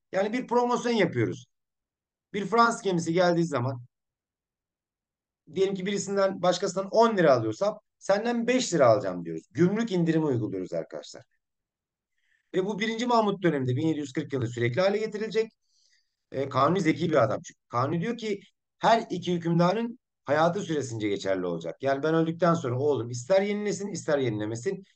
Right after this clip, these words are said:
bu hep böyle yenilenecek. Ta ki birinci Mahmut döneminde sürekli hale getirilene kadar. Ve biz niye kapitülasyon verdik? Dediğim gibi birincisi arkadaşlar, e, Hristiyan birliğini bölmek.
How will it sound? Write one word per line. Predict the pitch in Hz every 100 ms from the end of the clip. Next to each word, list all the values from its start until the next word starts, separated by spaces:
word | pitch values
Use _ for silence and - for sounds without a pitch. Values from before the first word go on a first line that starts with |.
| _ 226
bu |
hep | 214 165
böyle | 120 135
yenilenecek. | 147 135 110 110 151 170 - _ _
Ta | 190 170
ki | 160
birinci | 160 151
Mahmut | 143 139 135 123
döneminde | 113 107 131 175 - _ _
sürekli | - 139 135 120
hale | 110 131
getirilene | 120 110 110 107
kadar. | 104 107 165 - _ _ _ _
Ve | 202 233
biz | 233
niye | 269 277
kapitülasyon | 254 226 170 165 151 147
verdik? | 156 196 196
Dediğim | 190 196
gibi | 180 185 170 - _ _ _ _ 156
birincisi | 202 226 185 233
arkadaşlar, | 226 214 196 202 202 _ _ _ _ _ _ -
e, | 135 139 139 120
Hristiyan | 147 - 220 226
birliğini | 202 156 127 107
bölmek. | 92 80 - -